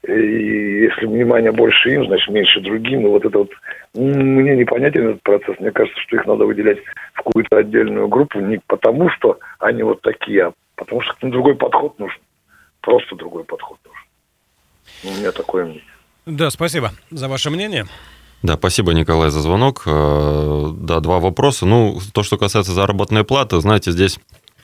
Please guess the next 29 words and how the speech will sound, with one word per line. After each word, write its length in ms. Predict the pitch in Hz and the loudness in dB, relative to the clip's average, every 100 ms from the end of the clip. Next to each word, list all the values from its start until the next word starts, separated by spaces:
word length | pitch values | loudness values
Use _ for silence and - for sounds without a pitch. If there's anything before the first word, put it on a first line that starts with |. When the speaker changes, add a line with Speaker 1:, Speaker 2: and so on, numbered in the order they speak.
| - - | -10 0
Speaker 3:
наверное, 360 | 95 101 95 | 2 4 2
соглашусь 540 | 92 98 92 95 107 - | 2 2 2 2 0 2
я 140 | 92 | 2
отчасти. 640 | 87 92 - 107 85 - | 2 -2 0 0 0 -2
Действительно, 720 | 78 90 - 110 80 78 76 78 | -2 -2 0 0 2 0 0 -2
было 240 | 82 95 | 2 2
бы 100 | 87 92 | 4 2
неплохо, 380 | 90 98 85 | 2 0 0
наверное, 400 | 80 78 78 80 | -2 0 0 -2
поднять, 460 | 76 82 82 78 - | -2 -2 0 0 -2
э, 240 | 78 78 | -2 -2
зарплату 480 | 76 82 80 87 85 | -2 -4 0 -2 -2
педагогам, 600 | 76 85 110 139 110 87 | -6 -2 0 2 2 2
но 140 | 98 85 - - - - | 2 0 -6 -18 -16 -4
я 160 | 98 | -2
все-таки 320 | 98 98 95 | 0 -2 -4
повторюсь 480 | - 95 - 107 104 | -4 -2 0 2 2
о 120 | - | 0
специфике 640 | 95 - 95 117 98 - 82 | -2 -2 -2 0 -2 -2 0
работы 480 | 82 80 82 78 73 _ | 2 2 0 -2 -8 _
с 160 | - 78 | -6 -4
детьми 380 | 80 80 95 90 | -2 0 2 2
с 100 | - | 2
О 80 | 85 | 0
В 100 | 85 | 2
З 220 | 87 87 | 2 0
с 80 | 90 | 0
инвалидностью. 800 | 87 98 117 117 90 - 80 78 - - - - | 0 0 0 0 -2 0 -2 -2 -6 -20 -12 -2
Э, 480 | 82 82 82 85 | 2 2 4 2